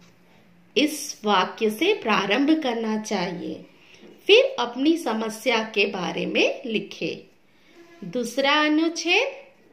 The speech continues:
आपसे निवेदन है कि लिखकर उनसे क्या उम्मीद या अपेक्षा की जा रही है उसका वर्णन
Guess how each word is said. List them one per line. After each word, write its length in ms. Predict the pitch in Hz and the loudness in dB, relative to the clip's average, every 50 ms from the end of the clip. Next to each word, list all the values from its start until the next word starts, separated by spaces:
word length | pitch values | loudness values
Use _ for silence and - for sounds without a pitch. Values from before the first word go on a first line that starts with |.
| - _ _ _ _ _ _ _ _ _ _ _ - | -20 _ _ _ _ _ _ _ _ _ _ _ -2
आपसे 680 | 269 277 269 285 - - - - - 508 539 480 427 403 | 0 2 2 0 0 -2 -6 0 2 4 4 4 4 2
निवेदन 500 | 403 381 381 381 339 311 359 359 349 320 | 2 2 2 0 2 0 0 2 2 0
है 300 | - 285 285 269 277 269 | 2 2 4 4 4 4
कि 420 | 269 - 285 247 160 151 - - - - - - _ _ _ _ _ _ - | 2 -2 -2 -2 -2 -2 -4 -10 -16 -20 -20 -20 _ _ _ _ _ _ -6
लिखकर 800 | 214 226 226 233 226 226 - 269 269 - 311 359 494 605 - - - - - - - | -4 0 2 2 0 0 -2 -4 0 2 4 4 4 2 0 -4 -12 -18 -20 -12 -4
उनसे 520 | - 277 294 294 285 - - 349 349 370 | -2 0 0 0 -2 -2 2 4 4 4
क्या 360 | 359 - - - 330 339 392 466 | 4 0 0 2 2 4 4 2
उम्मीद 540 | 480 - 285 262 233 240 269 320 349 311 | 0 0 -2 -2 0 0 0 0 0 2
या 140 | 302 320 320 | 4 4 2
अपेक्षा 680 | 320 - 240 220 - - 226 233 226 - - - 359 403 | 2 0 -4 -4 2 2 2 2 2 -2 -2 2 2 2
की 220 | 392 392 320 294 - | 2 2 0 0 0
जा 280 | - - 247 226 208 | 0 -2 0 0 2
रही 240 | 208 214 208 208 220 | 2 2 0 0 0
है 220 | 247 294 415 466 | 2 2 0 0
उसका 400 | - - 226 - - - - 220 | 0 -4 -6 -6 -8 -4 -2 -2
वर्णन 420 | 226 208 196 185 180 175 240 339 | -2 0 0 -2 0 2 2 2